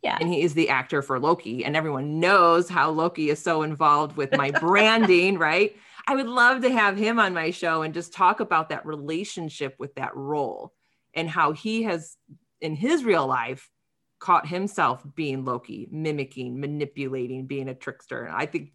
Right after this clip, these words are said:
Speaker 2: I just think that would be, like, the best conversation ever. <laughs>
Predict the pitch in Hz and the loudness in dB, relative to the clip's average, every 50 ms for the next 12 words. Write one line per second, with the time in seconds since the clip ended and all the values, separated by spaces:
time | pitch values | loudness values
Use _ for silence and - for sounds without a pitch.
0 | - - 180 180 202 202 - - 185 147 151 147 147 147 135 139 135 120 139 135 | -2 -2 0 0 -2 -4 -6 -8 -6 -4 -2 -2 -2 -2 -4 -8 -8 -8 -8 -8
1 | 131 - _ _ _ _ _ _ _ - - 170 165 190 262 - 180 170 175 - | -10 -10 _ _ _ _ _ _ _ -8 -6 -2 0 0 2 2 2 0 0 0
2 | - 214 185 180 160 165 180 175 165 160 170 - 151 143 143 160 - 123 95 - | -2 -2 -2 0 0 -2 -4 -2 -2 -4 -4 -4 -6 -6 -6 -6 -4 -2 0 0
3 | 226 - 285 | 0 -2 -6